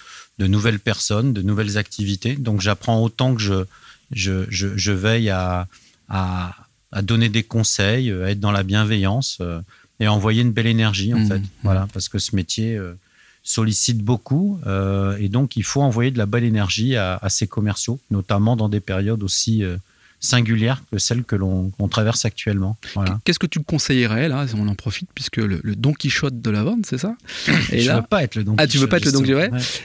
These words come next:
Speaker 1: Ouais.
Speaker 2: Euh, qu'est-ce que tu conseillerais, euh, à des jeunes vendeurs ou des moins jeunes, bref, à des entreprises, euh, qui, qui, qui doivent vendre, parce qu'aujourd'hui, on doit vendre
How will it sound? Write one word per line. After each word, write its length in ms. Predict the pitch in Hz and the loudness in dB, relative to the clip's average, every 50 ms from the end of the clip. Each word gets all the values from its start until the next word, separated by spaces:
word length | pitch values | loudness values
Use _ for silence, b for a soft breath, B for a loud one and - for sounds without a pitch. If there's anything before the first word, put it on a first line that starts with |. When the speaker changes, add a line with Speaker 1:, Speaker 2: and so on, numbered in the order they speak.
| - - | -12 -6
Speaker 1:
Ouais. 60 | - | -2
Speaker 2:
Euh, 360 | - 131 123 123 123 123 127 - | 0 2 4 4 4 2 0 0
qu'est-ce 200 | - - 196 - | 0 0 0 0
que 100 | - - | 0 -2
tu 160 | 165 - - 156 | -2 -2 -4 -4
conseillerais, 880 | - - 190 156 - 170 151 143 135 120 120 120 127 147 185 226 233 - _ - | -2 0 0 2 4 4 4 4 4 4 2 2 2 2 0 0 -4 -6 _ -2
euh, 640 | 131 127 123 120 120 117 117 113 117 113 113 110 110 110 113 120 117 - - - - - - - | 0 2 2 2 2 0 0 0 0 -2 -2 -2 -2 -2 -4 -6 -8 -10 -12 -14 -18 -18 -18 -10
à 100 | - - | -6 -4
des 140 | 107 107 113 | 0 0 2
jeunes 240 | 104 107 131 147 151 | 2 2 2 2 2
vendeurs 500 | 123 120 120 117 107 110 110 127 170 170 | 2 2 2 2 2 2 2 2 2 0
ou 180 | 131 113 110 107 | 0 -2 -2 0
des 180 | 104 101 98 98 | 0 0 0 0
moins 300 | 98 98 101 98 98 101 | 0 0 0 0 0 0
jeunes, 320 | 98 98 101 113 156 139 | 2 2 2 2 0 0
bref, 280 | 113 110 101 120 - - | 0 -2 -2 -2 -2 -2
à 40 | |
des 160 | 104 107 104 110 | -2 -2 0 -2
entreprises, 640 | 107 98 - - 95 - - 113 123 143 123 113 101 - B B B B B B B B - - - | -2 -4 -4 -8 -10 -6 -4 -2 -2 0 0 -2 -4 -6 B B B B B B B B -14 -10 -8
euh, 140 | - 127 - | -6 -6 -6
qui, 360 | - - 123 120 123 - - - | -6 -6 -6 -6 -6 -8 -12 -12
qui, 200 | - - - - | -12 -12 -12 -10
qui 160 | - - 113 | -8 -6 -2
doivent 240 | 110 113 127 135 120 | 0 0 2 2 0
vendre, 380 | 107 104 110 127 202 196 127 113 | 0 0 0 0 0 0 -2 -2
parce 160 | - 101 - | -4 -4 -4
qu'aujourd'hui, 380 | - - 107 101 107 107 113 135 | -2 -2 -2 -2 0 -2 -2 -2
on 100 | 120 107 | -2 0
doit 220 | 95 107 127 139 | 0 0 0 0
vendre 400 | 113 110 110 156 156 120 120 120 | 2 0 0 0 0 -2 -4 -6